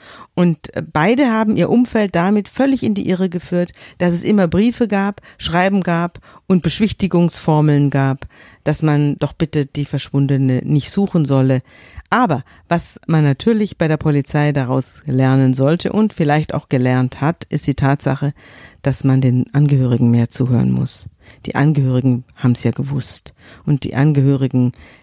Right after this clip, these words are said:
äh, sowohl der Frau K. als auch die, die Mutter der Annegret haben gesagt, „Hier stimmt was nicht. Die, wir haben eine Vermisstenanzeige aufgegeben.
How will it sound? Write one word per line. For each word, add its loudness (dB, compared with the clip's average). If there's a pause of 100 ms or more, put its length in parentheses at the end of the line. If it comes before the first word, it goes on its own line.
äh, -2
sowohl 2
der 0
Frau -2
K. 0 (240)
als -2
auch -4
die, -4
die 0
Mutter 2
der 0
Annegret 0 (100)
haben 0 (140)
gesagt, -2 (640)
„Hier 0
stimmt -2
was -4
nicht. -4
Die, 0
wir 0
haben 0
eine 4
Vermisstenanzeige 0
aufgegeben. -4